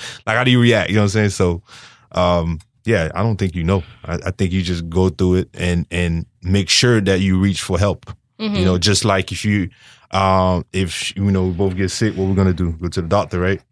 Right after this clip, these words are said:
Speaker 2: Mm-hmm.
Speaker 1: So if we are sick, if the marriage is sick, we're gonna reach out for somebody, you know, that is, you know, been married for a while, or that's somebody that's specialist, that's a specialist in within, you know, relationships.
Speaker 2: Okay, 'cause
Speaker 1: Yeah.
Speaker 2: I know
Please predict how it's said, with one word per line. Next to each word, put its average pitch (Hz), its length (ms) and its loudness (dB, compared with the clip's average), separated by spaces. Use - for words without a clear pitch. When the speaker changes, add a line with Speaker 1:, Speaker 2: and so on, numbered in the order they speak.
Speaker 2:
Mm-hmm. 190 280 -4
Speaker 1:
So 92 340 2
if 90 180 -2
we 101 80 0
are 90 180 2
sick, - 340 2
if 92 160 -2
the 92 80 0
marriage 98 340 4
is 87 100 -2
sick, 131 340 2
we're 92 120 -2
gonna 90 180 2
reach 92 240 0
out 95 260 0
for 87 320 -2
somebody, 87 540 2
you 104 140 4
know, 87 180 4
that 90 300 2
is, 85 360 -2
you 98 100 0
know, 98 120 6
been 95 200 4
married 92 260 2
for 90 180 -2
a - 20 0
while, 87 300 2
or 87 120 0
that's 87 300 0
somebody 95 400 2
that's 87 180 0
specialist, 95 600 0
that's 95 200 0
a 92 60 -2
specialist 95 640 -2
in 107 240 4
within, 92 360 2
you 87 60 0
know, 80 100 -2
relationships. 82 640 -4
Speaker 2:
Okay, 180 300 -8
'cause 190 280 -8
Speaker 1:
Yeah. 202 80 -4
Speaker 2:
I 196 40 -2
know 185 380 -2